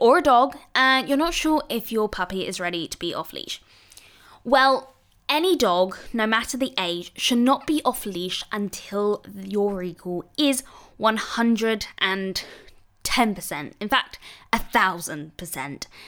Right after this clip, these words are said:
um, if that is a thing. You see, too many dogs, puppies in general, are off leash way too soon. And even though, you know, I can argue it, that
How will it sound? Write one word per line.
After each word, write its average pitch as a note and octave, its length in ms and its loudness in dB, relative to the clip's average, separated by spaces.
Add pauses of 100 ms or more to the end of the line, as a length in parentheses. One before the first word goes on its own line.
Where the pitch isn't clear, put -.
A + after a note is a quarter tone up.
(420)
um, G3 340 4
if - 220 -8
that - 200 -8
is F3+ 160 -12
a F#3 80 -10
thing. - 380 -14 (600)
You B3 40 0
see, - 300 2
too F4 340 6
many F4 440 4
dogs, A#3 400 6 (120)
puppies G#3+ 640 -2
in A#3+ 140 0
general, G3 500 2
are - 140 0
off B3 220 0
leash G3 260 -6
way F#3+ 220 -8
too F3+ 180 -8
soon. D3+ 420 -10
And A3 460 0 (1000)
even D#4 360 4
though, C#4 540 6 (500)
you C4 160 0
know, F#3+ 320 -2 (680)
I A#3 220 6
can B3 160 0
argue B3 360 4
it, B3 180 4 (180)
that G3+ 240 2